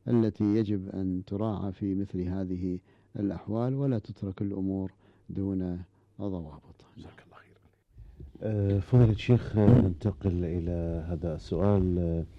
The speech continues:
Speaker 2: تقول هذه السيدة أن زوجي يريد أن يسافر إلى بلده لعدم وجود عمل هنا في دولة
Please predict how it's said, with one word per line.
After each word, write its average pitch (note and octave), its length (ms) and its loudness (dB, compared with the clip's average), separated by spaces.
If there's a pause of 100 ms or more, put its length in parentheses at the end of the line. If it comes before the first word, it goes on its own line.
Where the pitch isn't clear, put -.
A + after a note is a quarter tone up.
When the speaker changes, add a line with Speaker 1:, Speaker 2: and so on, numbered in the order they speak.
(380)
Speaker 2:
تقول - 320 8
هذه G2 320 10
السيدة E2+ 540 8
أن D#2+ 200 0
زوجي F2+ 420 2
يريد E2+ 520 2
أن D2 180 -4
يسافر D#2+ 540 -6
إلى F2+ 320 -4
بلده E2+ 500 -4
لعدم E2 600 -2
وجود D#2 460 -4
عمل F2 340 -4 (140)
هنا F#2+ 260 -4 (100)
في D2+ 240 -10
دولة D2 300 -10